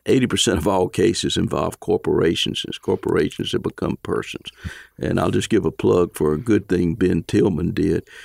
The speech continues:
When Citizens United overturned what was called the Tillman Act, because Ben Tillman had, uh, at the time, the large corporations were not Microsoft or Facebook, but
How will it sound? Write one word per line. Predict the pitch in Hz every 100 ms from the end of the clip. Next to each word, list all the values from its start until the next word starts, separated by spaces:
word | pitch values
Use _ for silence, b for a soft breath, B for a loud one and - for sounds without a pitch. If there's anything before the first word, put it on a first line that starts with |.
| B B _ -
When | 98 92
Citizens | - 123 117 104 104 90
United | 98 95 95 101 101 107 -
overturned | 92 101 101 - 98 95
what | 95
was | - -
called | 92 90 -
the | -
Tillman | - 120 117 87 76
Act, | 71 - -
because | - 85 104
Ben | 104 101 92
Tillman | - 120 92 87 90 B B B B
had, | 95 95 85 -
uh, | 76 78
at | 58 85
the | -
time, | - 85 87 90
the | 92 90
large | 82 90 92
corporations | - 90 90 87 80 - 85
were | 85 87
not | 71 -
Microsoft | 78 76 87 - - - - - - -
or | -
Facebook, | - - 92 - 98 95 - B B B B
but | 85 82